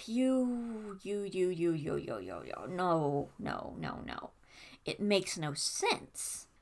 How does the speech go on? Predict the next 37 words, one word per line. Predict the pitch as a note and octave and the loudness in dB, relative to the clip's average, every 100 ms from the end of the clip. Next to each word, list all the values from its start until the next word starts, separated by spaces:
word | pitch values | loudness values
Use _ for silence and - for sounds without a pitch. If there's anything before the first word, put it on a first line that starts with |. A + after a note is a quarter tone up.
| - | -8
unless | - G3+ G#3 G#3 | 2 6 6 6
you're | F#3 | 4
doing | G#3+ A3+ | 4 6
it | G3 | 6
on | F3 C#3+ | 6 4
purpose. | C#3+ - D#4+ F#4 - - - - - _ _ _ | 0 10 12 12 4 -10 -10 -10 -12 _ _ _
But | G#3 G#3 - | 12 12 12
we | A3+ A3 | 10 12
are | A#3 | 12
gonna | C4+ C4+ B3+ | 12 8 6
be | B3 A#3+ G#3 | 4 2 2
losing | F3 G3+ A3 G#3 A3 G3+ G3+ - | 0 2 2 4 4 4 0 -2
the | D3 F3 F3 E3+ D#3 | 2 8 10 10 8
Leviathan | F3 F3 E3+ F3 F3+ F3+ F#3 F3 E3+ E3+ E3 _ _ - | 4 6 10 10 8 4 2 4 2 0 -6 _ _ -10
next | F3 E3 D#3+ - | -4 -2 -2 0
season, | G3 E3+ C#3+ D3 D3 D#3 _ - - - - _ | 2 4 2 -2 -4 -8 _ -20 -20 -20 -20 _
which | - - | -10 -6
is | F3+ | -2
sad | - F3+ E3 E3+ E3+ | 6 10 12 10 8
because | E3+ F3+ - | -2 -4 -2
Eaters | - E3+ F3+ | 0 2 2
of | G#3 | 0
Worlds | F#3+ F3+ F3 | 2 4 4
is | F3+ | 0
going | - E3+ F3 | 0 2 4
away. | E3 D#3 E3 | 6 6 6
But | E3 - | 4 6
I | F3 | 6
did | E3 F#3 F#3+ | 8 6 6
make | G3+ F3+ A3+ | 6 2 2
a | |
comment | - C4 D4+ G3+ - - - - - | 4 4 4 0 -4 -20 -20 -20 2
last | F#3 G3 - | 6 6 6
time | G3+ F3 - | 4 4 2
about | E3 E3 D#3+ D#3 - | 4 6 8 6 2
how | F3+ - E3+ D#3+ D#3 | -8 0 4 4 2
it | - D#3+ D3 - | -2 -2 -2 -4